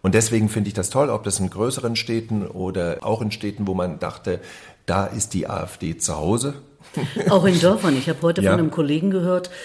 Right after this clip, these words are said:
Speaker 2: in einem Dorf oben im Norden, im westlichen Norden Deutschlands, fünfzehntausend Einwohner,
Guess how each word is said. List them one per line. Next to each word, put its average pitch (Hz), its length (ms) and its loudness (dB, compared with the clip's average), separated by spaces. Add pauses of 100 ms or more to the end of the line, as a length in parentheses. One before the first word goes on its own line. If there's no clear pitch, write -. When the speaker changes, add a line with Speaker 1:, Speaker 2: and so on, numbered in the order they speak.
(280)
Speaker 2:
in 151 120 2
einem 143 340 2
Dorf 147 460 -2
oben 185 480 -2
im 135 300 2
Norden, 151 340 0
im 147 240 0
westlichen 143 500 2
Norden 143 380 2
Deutschlands, 180 840 0
fünfzehntausend 170 920 2
Einwohner, 190 560 2